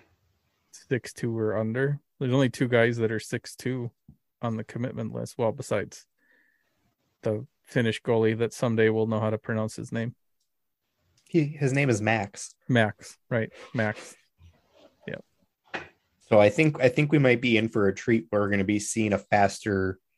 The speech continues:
Speaker 2: a faster style of gameplay where we could see players like, uh, like when we played Ferris a couple times and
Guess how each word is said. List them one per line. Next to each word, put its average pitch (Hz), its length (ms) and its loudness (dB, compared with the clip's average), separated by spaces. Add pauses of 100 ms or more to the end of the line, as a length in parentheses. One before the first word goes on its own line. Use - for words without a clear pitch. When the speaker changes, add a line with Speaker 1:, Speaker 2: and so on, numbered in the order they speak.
(180)
Speaker 2:
a - 80 0
faster 104 480 4
style 95 400 2
of 92 120 -6
gameplay 95 600 -2
where 101 300 4
we 98 140 0
could 98 140 -4
see 98 180 -2
players 98 440 2
like, 92 240 -6
uh, 98 120 2
like 92 200 0
when 101 120 0
we 95 60 0
played 95 240 0
Ferris 95 520 0
a 101 60 -2
couple 95 240 -2
times 92 400 -4
and 92 200 -6